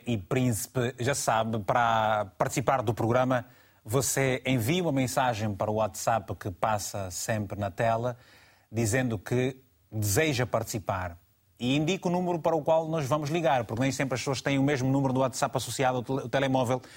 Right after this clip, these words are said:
porque nós fazemos uma ligação normal e você atende a chamada e depois junta-se a nós na co-, à conversa, como está, como é o caso do Faria David Jaime, também na província do Ige,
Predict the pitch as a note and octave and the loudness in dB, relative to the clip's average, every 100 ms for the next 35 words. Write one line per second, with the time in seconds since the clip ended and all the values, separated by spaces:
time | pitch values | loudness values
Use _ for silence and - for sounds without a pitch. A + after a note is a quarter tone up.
0 | - - - C#3+ C#3 E3 G3+ - C#3 D#3 | -20 -20 -6 -4 2 2 2 2 0 2
1 | C#3 C#3+ C3 B2 - D3 D3+ D3 D#3 D#3+ | 2 2 2 0 2 0 0 2 4 4
2 | C#3+ C#3 A#2 G2 G#2+ B2+ C#3+ D#3 D#3+ F3 | 4 4 4 2 0 2 2 0 -2 0
3 | D3 C3 C3 A2+ B2 A#2 A2 - - - | 2 2 2 -2 -2 -2 -4 -14 -20 -20
4 | - G#2 C3 C3 A#2+ B2 A#2+ A2+ B2 B2 | -14 -2 0 2 0 0 0 2 0 0
5 | A2 A#2+ B2 G#2 G#2+ - A#2+ A2+ - B2 | 2 2 0 -2 -2 2 2 2 0 0
6 | B2+ C3 A2 G#2 B2 A#2+ - - - D3 | 4 2 2 0 0 0 -8 -18 -2 0
7 | E3 E3 C3+ A#2 D#3 D3 F#2+ C#3 C3+ C#3 | 2 2 2 2 2 2 2 4 4 2
8 | D3+ D3+ - - - C#3 D3 D#3+ C3+ B2+ | 0 -4 -20 -20 -2 0 2 2 2 2
9 | D3+ D3 B2 A#2+ D3 - A#2 C3+ | 2 2 2 4 4 4 4 2